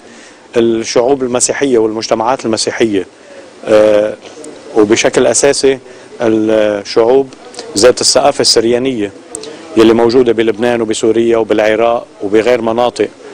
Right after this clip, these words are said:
نحن بنعرف معاناة أهلنا بلبنان وبالعراق، خاصة بالعراق اليوم يلي عم بيعاني من أبشع أنواع الاضطهاد والقتل والتدمير والتهجير،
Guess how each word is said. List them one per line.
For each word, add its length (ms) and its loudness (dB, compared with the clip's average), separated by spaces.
نحن 220 0
بنعرف 400 0
معاناة 460 2
أهلنا 440 -4
بلبنان 460 2
وبالعراق، 580 0
خاصة 340 0
بالعراق 440 0
اليوم 440 -4
يلي 260 4
عم 140 0
بيعاني 520 -2
من 280 -6
أبشع 500 0
أنواع 580 -2
الاضطهاد 800 0
والقتل 680 0
والتدمير 680 2
والتهجير، 720 0